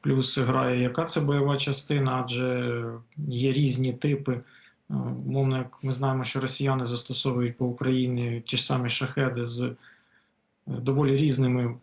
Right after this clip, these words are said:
видами бойових частин, як по вазі, так і за, м, принципом дії, скажімо так. Відповідно, можна, е, очікувати, скажімо так, якихось зеркальних мір на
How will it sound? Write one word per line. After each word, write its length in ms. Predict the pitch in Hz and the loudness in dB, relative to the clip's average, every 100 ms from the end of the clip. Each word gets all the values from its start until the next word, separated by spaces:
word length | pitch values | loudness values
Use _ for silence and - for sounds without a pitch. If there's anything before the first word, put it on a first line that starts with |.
| _ - | _ -10
видами 460 | 127 143 131 123 | -2 0 2 0
бойових 360 | 117 131 135 131 | 2 2 2 0
частин, 480 | - - - 180 160 | -2 -4 -4 -2 0
як 200 | 127 117 | 0 -2
по 120 | 131 | -2
вазі, 480 | 120 123 120 160 170 | 0 0 0 -2 -2
так 400 | - 131 123 - | -2 -4 -4 -2
і 280 | 123 123 120 | 2 2 2
за, 600 | 117 120 120 117 117 120 _ _ _ _ _ _ _ _ _ - | 0 0 0 -2 -4 -8 _ _ _ _ _ _ _ _ _ -10
м, 280 | 131 - 117 - _ _ - | -6 -4 -6 -12 _ _ 0
принципом 520 | 143 143 135 139 123 | 2 2 0 0 0
дії, 240 | 175 175 | 0 0
скажімо 480 | 156 143 135 139 127 131 | 0 0 2 2 2 0
так. 220 | 131 - - _ _ _ _ _ | -4 -4 -18 _ _ _ _ _
Відповідно, 1200 | 165 135 139 139 156 151 143 139 135 131 131 131 131 - _ - | -6 -4 0 2 2 4 4 4 4 2 0 -4 -6 -14 _ -10
можна, 760 | 143 123 127 147 147 139 131 120 - - - | -6 -4 0 2 2 2 0 -2 -16 -20 -18
е, 220 | - - 139 127 120 | -18 -12 -8 -6 -4
очікувати, 680 | - - - 151 135 131 131 | -2 0 0 0 2 2 0
скажімо 440 | 127 139 123 135 131 | -2 0 2 2 2
так, 220 | 127 127 | 0 0
якихось 580 | - 139 139 139 - - | 0 0 0 -2 -6 -10
зеркальних 760 | 147 120 139 139 131 123 120 147 | -4 0 0 0 0 0 0 0
мір 200 | 170 143 | 0 0
на 460 | 127 123 120 120 | 0 -2 -4 -6